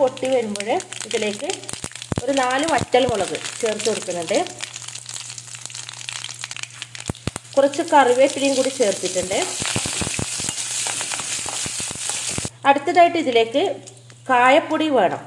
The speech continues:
നമ്മൾ നേരത്തെ കട്ടക്കായാണ് ചേർത്തത്. കുറച്ച് പൗഡർ രൂപത്തിലുള്ള കായപ്പൊടിയും കൂടി ചേർക്കണം.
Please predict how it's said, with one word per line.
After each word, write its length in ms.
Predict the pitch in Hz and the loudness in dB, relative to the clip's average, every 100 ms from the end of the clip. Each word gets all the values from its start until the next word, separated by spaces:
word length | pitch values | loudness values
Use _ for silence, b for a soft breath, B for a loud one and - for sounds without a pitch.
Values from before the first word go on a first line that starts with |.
| - - | -16 -8
നമ്മൾ 160 | 240 277 | 0 2
നേരത്തെ 420 | 294 277 277 311 302 | 6 4 4 0 2
കട്ടക്കായാണ് 760 | 247 - 277 311 294 269 277 277 | 2 4 2 6 6 6 6 4
ചേർത്തത്. 420 | 220 208 214 208 392 - B B B - | 4 4 4 4 2 -4 B B B 2
കുറച്ച് 340 | 277 285 311 359 - - - | 4 4 4 2 0 -10 -2
പൗഡർ 400 | 247 254 254 330 302 | 6 8 8 8 6
രൂപത്തിലുള്ള 520 | 277 240 240 240 247 277 269 | 4 4 4 6 8 6 4
കായപ്പൊടിയും 600 | 240 226 233 247 247 240 | 6 6 6 2 2 2
കൂടി 100 | 233 | 2
ചേർക്കണം. 580 | 247 247 190 - 196 | 4 4 4 2 -2